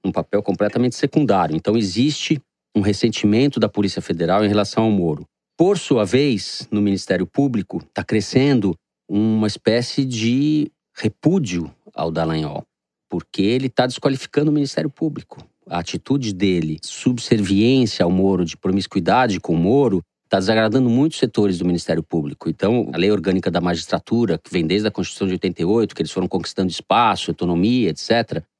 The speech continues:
a atitude do Dallagnol e da Força Tarefa agora tão meio que jogando por terra ou mostrando uma fragilidade imensa, tem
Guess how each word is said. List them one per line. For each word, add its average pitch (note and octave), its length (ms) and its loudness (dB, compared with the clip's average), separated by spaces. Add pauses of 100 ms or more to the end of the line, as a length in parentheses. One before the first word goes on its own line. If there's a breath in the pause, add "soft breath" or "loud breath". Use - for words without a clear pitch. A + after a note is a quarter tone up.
(140)
a F#2 200 2
atitude F#2+ 420 -4
do E2+ 140 -6
Dallagnol D#2+ 580 0
e D2+ 40 -2
da - 100 -10
Força - 280 -8
Tarefa G2 380 0
agora F#2+ 400 2
tão G2 140 -2
meio A2 240 2
que - 120 -12
jogando A#2+ 360 2
por C3+ 180 -2
terra A#2+ 320 2
ou G#2+ 80 4
mostrando G2+ 300 2
uma A#2+ 100 2
fragilidade A#2+ 760 0 (120)
imensa, C#3 720 2
tem G#2 260 2